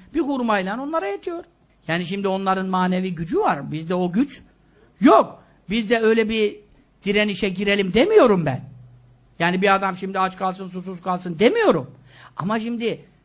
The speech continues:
canının daha istemediği şeyi bile ister diye hesap ederek,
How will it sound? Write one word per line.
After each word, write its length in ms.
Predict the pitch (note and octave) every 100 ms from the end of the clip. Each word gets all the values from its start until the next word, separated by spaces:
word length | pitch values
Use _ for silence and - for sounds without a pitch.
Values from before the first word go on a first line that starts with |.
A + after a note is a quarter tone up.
| _
canının 560 | - G#3+ C4+ C#4+ D4 A#3
daha 200 | B3+ D4
istemediği 640 | C4 - D#4+ D#4+ C#4 B3
şeyi 260 | A#3 D4 C4+
bile 320 | A#3 E3+ - _ -
ister 540 | A3+ - - D#4 E4
diye 200 | B3 G#3+
hesap 360 | F#3+ G#3 D#4 D#4
ederek, 500 | B3+ A3+ E3 C#3+ -